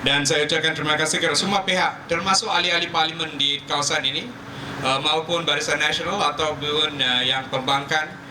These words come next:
Saudara Gopala Krishnan ada, yang dulu menjadi ahli parlimen di sini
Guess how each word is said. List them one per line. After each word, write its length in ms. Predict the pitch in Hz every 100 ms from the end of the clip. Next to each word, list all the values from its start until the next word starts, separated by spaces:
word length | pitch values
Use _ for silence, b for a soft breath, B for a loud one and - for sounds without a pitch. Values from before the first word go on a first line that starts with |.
| -
Saudara 440 | - 135 139 139 135
Gopala 320 | 131 139 135
Krishnan 400 | 135 - 147 131
ada, 160 | 131 135 - B B B
yang 240 | 131 127
dulu 280 | 123 139 147
menjadi 440 | 135 127 131 135 127
ahli 200 | 135 131
parlimen 320 | 135 139 131
di 160 | 120
sini 320 | 120 135 139